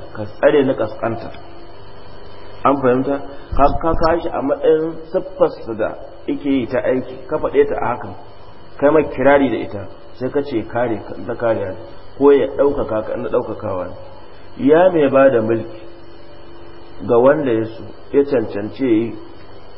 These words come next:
da wanda bai cancanta ba kuma yana samun kansa yi, kakkasa ni cikin waɗanda suke mulki ba su cancanta ba. Kamar yanzu da ake harkar kururuwa za a yi mulki ɗin. Ya Ubangiji, ina roƙonka, in ina cikin wanda zamo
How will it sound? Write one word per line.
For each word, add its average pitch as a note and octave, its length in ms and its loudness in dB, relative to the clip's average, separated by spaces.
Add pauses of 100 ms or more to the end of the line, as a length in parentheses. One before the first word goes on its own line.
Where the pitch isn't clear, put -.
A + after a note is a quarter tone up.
(180)
da - 80 4
wanda C#3 400 8
bai B2 160 0
cancanta B2 480 -2
ba A2 120 -2
kuma B2+ 240 2
yana C3 180 4
samun B2 400 0
kansa A2 260 -4
yi, F2 120 -10 (680)
kakkasa D3 540 0
ni B2+ 120 0
cikin C3 420 -4
waɗanda C3+ 360 4
suke C3 380 -4
mulki C3 320 -2
ba G#2 100 -4
su - 140 -8
cancanta G2 420 -6
ba. - 80 -10 (1200)
Kamar D#3 200 6
yanzu D#3+ 140 4
da D3+ 80 8
ake C3+ 200 4
harkar A#2+ 340 0
kururuwa A#2 360 0 (380)
za A#2+ 120 2
a F#2 80 4
yi A2 60 4
mulki G#2 280 -4
ɗin. - 200 -12 (800)
Ya C#3 200 8
Ubangiji, C3+ 580 -2
ina D#3+ 220 0
roƙonka, A#2+ 560 -2 (100)
in D#3+ 80 -2
ina E3+ 280 2
cikin C#3+ 320 -6
wanda D3+ 280 0
zamo C#3 380 2